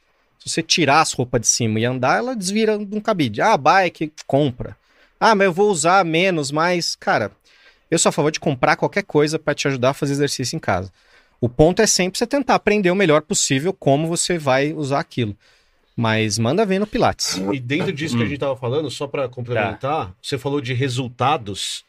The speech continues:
Speaker 3: Ah.
Speaker 2: Se você olhar a minha mãe, ela é uma senhora de quase setenta anos,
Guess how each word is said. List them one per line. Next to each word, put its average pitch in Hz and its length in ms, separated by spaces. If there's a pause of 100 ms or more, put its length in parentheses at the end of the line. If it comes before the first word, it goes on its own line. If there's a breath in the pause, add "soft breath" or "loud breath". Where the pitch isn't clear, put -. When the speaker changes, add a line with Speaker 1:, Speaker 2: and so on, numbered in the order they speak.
(120)
Speaker 3:
Ah. 104 280
Speaker 2:
Se - 200
você 180 560
olhar 139 360
a 135 40
minha 113 220
mãe, 123 180
ela 139 100
é - 20
uma 123 120
senhora 120 240
de 110 100
quase 110 240
setenta 110 440
anos, 117 680